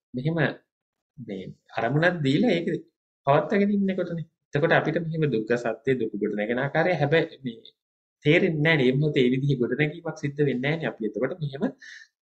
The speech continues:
මේක එක ස්වභාවයක තියාගෙන ඉන්න, ඉන්න උත්සාහ කිරීමක්. එතකොට එහෙම තියෙනවා නම් නිශ්චලව මෙහෙම තියෙනවා. එතකොට මේකේ මේ දැන් ඒක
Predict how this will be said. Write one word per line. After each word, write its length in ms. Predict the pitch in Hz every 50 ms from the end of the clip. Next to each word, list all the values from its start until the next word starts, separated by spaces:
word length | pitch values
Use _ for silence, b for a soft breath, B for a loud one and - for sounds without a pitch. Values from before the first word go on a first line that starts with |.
| _ _ _ _ -
මේක 220 | 127 131 131 131 175 233 202 - -
එක 160 | - - -
ස්වභාවයක 600 | 170 165 - 143 - - 147 160 151 170 185 196 240 294
තියාගෙන 400 | - 214 190 185 170 151 143 131
ඉන්න, 180 | 120 110 107 - - _
ඉන්න 200 | 147 147 151 151
උත්සාහ 360 | 143 139 - - 131 123 117
කිරීමක්. 380 | - 98 98 95 - 143 151
එතකොට 280 | - 151 151 147 147 143
එහෙම 200 | 135 135 127 123
තියෙනවා 440 | 123 - 110 104 104 92 90 87 98
නම් 140 | 131 170 208
නිශ්චලව 460 | 196 156 139 - - 113 107 117 143 151
මෙහෙම 380 | - 147 - - - 196 247 - b b b b b b _
තියෙනවා. 440 | _ - 185 180 135 95 87 87 - _ _ _ B B B B B
එතකොට 260 | B _ - 185 208 180
මේකේ 420 | 143 135 143 147 147 - 202 165
මේ 260 | - 123 117 107 92 78
දැන් 220 | - 104 117 110 107 -
ඒක 220 | 123 131 131 151